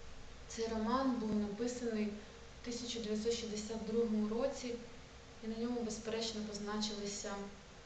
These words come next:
більш ранні події, м, які стосувалися життя кожного японця. Це Друга світова війна. І, м,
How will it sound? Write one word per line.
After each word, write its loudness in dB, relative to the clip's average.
більш 0
ранні 2
події, -2
м, 0
які -2
стосувалися 0
життя -2
кожного 0
японця. -4
Це 2
Друга 0
світова -6
війна. -4
І, 4
м, 4